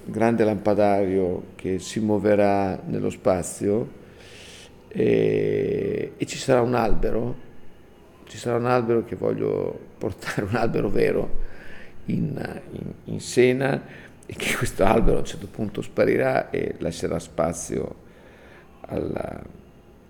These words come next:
alla seggiola del, del conte.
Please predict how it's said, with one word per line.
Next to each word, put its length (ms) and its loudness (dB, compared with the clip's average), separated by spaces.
alla 200 -4
seggiola 680 0
del, 720 -8
del 180 -10
conte. 680 -6